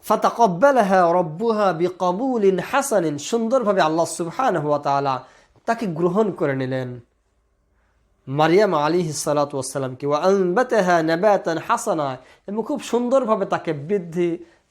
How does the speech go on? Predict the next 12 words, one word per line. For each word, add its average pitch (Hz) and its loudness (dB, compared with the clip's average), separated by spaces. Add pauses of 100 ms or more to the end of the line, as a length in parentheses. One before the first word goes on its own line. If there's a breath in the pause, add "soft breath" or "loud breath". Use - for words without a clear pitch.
তাকে 165 0 (400)
বাড়ে, 156 0
তাকে 170 -4
বেড়ে 190 2
ওঠার 175 -2
জন্য 151 -4
আল্লাহ 147 -2
সুবহানাহু 156 -6
ওয়া 143 -8
তাআলা 139 -4
তৌফিক 131 -8
দিলেন। 123 -6